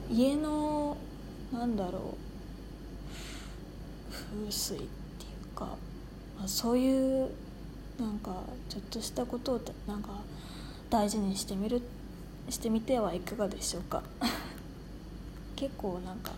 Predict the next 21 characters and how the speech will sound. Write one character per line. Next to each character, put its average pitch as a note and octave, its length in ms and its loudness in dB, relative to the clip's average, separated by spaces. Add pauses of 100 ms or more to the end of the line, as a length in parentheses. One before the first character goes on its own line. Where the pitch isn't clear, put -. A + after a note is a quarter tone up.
う G#3+ 40 -2
ん、 G3 420 0
大 F#3 180 -2
事 A#3+ 100 2
な A#3+ 80 6
ん G#3+ 60 2
じ G3+ 60 0
ゃ - 20 0
な F#3 100 0
い F#3+ 60 0
か G3 140 -2
な A#3 220 6
っ - 20 2 (260)
て - 220 -4 (720)
思 G3+ 100 2
っ - 40 2
た G3 160 -6
の F3 180 -4
で、 F3+ 80 -4 (1300)
は G#3+ 120 -4
い。 D3+ 80 -4